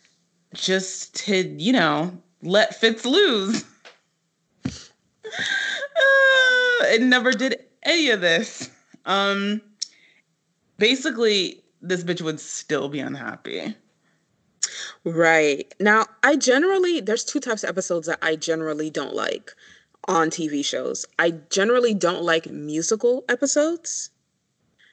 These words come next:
Speaker 2: and I don't like alternate reality episodes.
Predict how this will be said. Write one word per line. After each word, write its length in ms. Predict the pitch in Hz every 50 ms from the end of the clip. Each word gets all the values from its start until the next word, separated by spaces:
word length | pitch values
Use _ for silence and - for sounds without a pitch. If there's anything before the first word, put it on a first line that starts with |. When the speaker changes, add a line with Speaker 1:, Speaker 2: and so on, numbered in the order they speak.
| _ _ -
Speaker 2:
and 140 | - 202 202
I 160 | - 185 185
don't 280 | 190 - 190 190 - -
like 240 | 175 170 165 - -
alternate 360 | 165 170 165 - 180 156 -
reality 580 | 156 151 156 156 151 165 170 170 165 151 147 143
episodes. 680 | 151 - 160 147 - 160 147 151 156 151 - - -